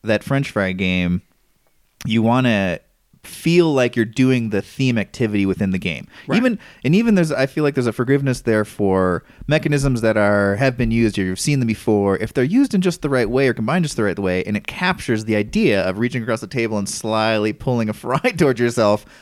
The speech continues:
Speaker 1: I would love that. Even if it's like, "I've similar, played something similar."
Speaker 2: And it does.
Speaker 1: And, oh, that's good. I, well, I'm really
Speaker 2: Yes.
Speaker 1: excited to play that then.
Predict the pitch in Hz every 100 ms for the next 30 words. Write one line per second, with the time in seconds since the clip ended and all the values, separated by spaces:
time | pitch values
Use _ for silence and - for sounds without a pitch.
0 | _ - 220 170 123 202 175 104 90 73
1 | 160 170 143 135 127 107 202 185 156 131
2 | 127 127 104 104 98 139 117 82 87 -
3 | - 117 104 107 165 180 - - 117 127
4 | 139 131 - 196 98 101 104 107 110 113
5 | 135 127 143 151 170 175 98 - -